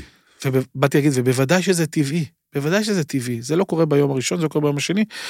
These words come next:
אבל רגע שנייה שמרימים את הראש מה-, מה-, נקרא לזה, מעל המים, אז, אז מתחילים לחשוב רגע על ההיבט האישי. אז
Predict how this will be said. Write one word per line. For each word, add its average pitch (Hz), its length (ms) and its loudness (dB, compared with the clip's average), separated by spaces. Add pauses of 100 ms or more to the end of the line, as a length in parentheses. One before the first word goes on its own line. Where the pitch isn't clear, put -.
(220)
אבל 139 120 4
רגע 196 180 6
שנייה 185 200 2
שמרימים 160 460 2
את 185 120 0
הראש 165 300 4
מה-, 123 880 2
מה-, 120 540 -4
נקרא 156 180 -2
לזה, 156 100 2
מעל 151 220 4
המים, 156 440 4
אז, 123 180 -6
אז 135 100 -6
מתחילים 143 300 -2
לחשוב 139 260 -2
רגע 135 140 0
על 123 80 2
ההיבט 127 260 -2
האישי. 113 280 -6 (760)
אז 120 240 -2